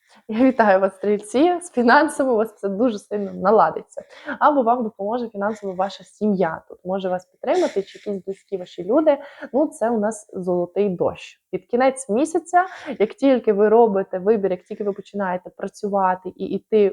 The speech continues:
у щось, е, краще, у щось більше, у вас одразу тут, е,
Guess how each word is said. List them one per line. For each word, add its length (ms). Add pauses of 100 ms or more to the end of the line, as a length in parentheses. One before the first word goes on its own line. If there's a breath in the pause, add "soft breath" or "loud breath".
у 120
щось, 540 (360 loud breath)
е, 260
краще, 560
у 140
щось 360
більше, 500
у 140
вас 380
одразу 880
тут, 300 (320 loud breath)
е, 180